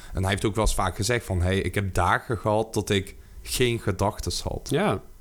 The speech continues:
Speaker 2: hij zegt dat hij bijna nooit denkt. Hij zegt, denken heeft een functie. Als jij moet plannen hoe laat jij morgen bij een
Speaker 1: Inderdaad.
Speaker 2: afspraak moet zijn, dan kan je je mind voor gebruiken. Of je moet een rekensom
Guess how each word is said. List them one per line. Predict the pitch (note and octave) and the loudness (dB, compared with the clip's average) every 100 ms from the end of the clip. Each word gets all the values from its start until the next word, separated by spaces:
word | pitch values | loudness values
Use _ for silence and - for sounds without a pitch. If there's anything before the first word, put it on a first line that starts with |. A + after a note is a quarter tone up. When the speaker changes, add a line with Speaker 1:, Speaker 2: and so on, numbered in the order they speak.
| - | -2
Speaker 2:
hij | A2+ | 2
zegt | C#3 D#3+ | 2 2
dat | C#3 | 2
hij | C3 A2+ | 2 0
bijna | G2 A#2 E3 C#3+ | 0 2 4 6
nooit | C3 A#2+ F#2+ | 6 4 4
denkt. | A2 C3 G#2+ | 4 4 4
Hij | A2+ | 4
zegt, | A#2+ B2 - - | 4 2 -2 -10
denken | G#2+ A2 B2 C3 | -2 2 4 4
heeft | G#2 A2+ A2+ A#2 | 4 4 4 2
een | A2 | 0
functie. | C#3+ C#3+ C3+ F#2+ B2 - - - - | 4 2 2 2 0 -2 -14 -16 -10
Als | - G2 | -2 2
jij | G#2 | 4
moet | G2+ | 4
plannen | - A2+ A2 | 4 4 6
hoe | G#2 | 6
laat | G#2 G#2+ G2+ | 6 4 4
jij | |
morgen | G#2 G#2+ G#2 G#2 | 4 4 4 4
bij | A2 | 4
een | |
Speaker 1:
Inderdaad. | G2+ C3 | 6 4
Speaker 2:
afspraak | G#2+ B2+ | 4 4
moet | G2+ - | 4 2
zijn, | F#2+ G2+ | 2 4
dan | G#2+ | 2
kan | G2 G2+ | 2 4
je | G2 | 4
je | G2 | 6
mind | G2+ A2+ | 6 4
voor | A2 | 2
gebruiken. | G2+ B2 A#2+ | 2 4 4
Of | G2 | 4
je | G2 | 4
moet | G2+ | 4
een | G#2+ | 4
rekensom | G#2+ A#2+ A#2 - G#2+ G#2 | 4 4 0 2 2 2